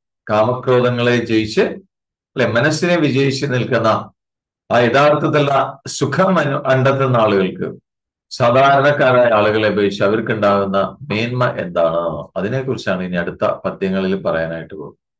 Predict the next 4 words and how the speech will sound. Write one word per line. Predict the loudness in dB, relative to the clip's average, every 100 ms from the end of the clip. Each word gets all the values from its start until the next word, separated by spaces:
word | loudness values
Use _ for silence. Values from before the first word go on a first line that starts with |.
| -20 _ _ _ _ _ -10
ഇനി | -8 -4
ഇരുപത്തിനാലാമത്തെ | -2 -2 0 0 0 0 0 -2 -4 -4 -10
ശ്ലോകം | -16 -8 -8 -8
ചൊല്ലുക. | -12 -14